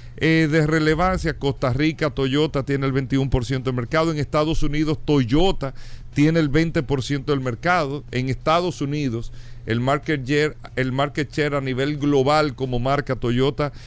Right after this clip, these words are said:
es el que tiene la mayor participación. En Canadá, Ford tiene el veinte por ciento del mercado. En China, Volkswagen tiene el diecinueve por ciento del mercado y así.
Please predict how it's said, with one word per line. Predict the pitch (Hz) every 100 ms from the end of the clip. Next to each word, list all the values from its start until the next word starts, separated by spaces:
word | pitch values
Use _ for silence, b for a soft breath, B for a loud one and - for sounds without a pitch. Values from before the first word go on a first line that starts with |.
| B B
es | 123
el | 139
que | 131
tiene | 135 139 139
la | 139
mayor | 131 127 139
participación. | 131 127 113 120 117 117 156 151 -
En | 135 127
Canadá, | - 160 170 165 156
Ford | 131 - - 175 185 165 B B B -
tiene | 139 147 151
el |
veinte | 139 151 147 151
por | 135 123
ciento | 139 135
del | 139
mercado. | 131 123 156 160 156 -
En | 147 139
China, | - 196 208 165 147 B B B B -
Volkswagen | 120 127 151 120 139 170 160 151
tiene | 131 143 147
el | 143
diecinueve | 143 135 135 139 143
por | 139
ciento | 120 139 135
del | 147
mercado | 175 175 202 180 127
y | 135
así. | 135 117 110 101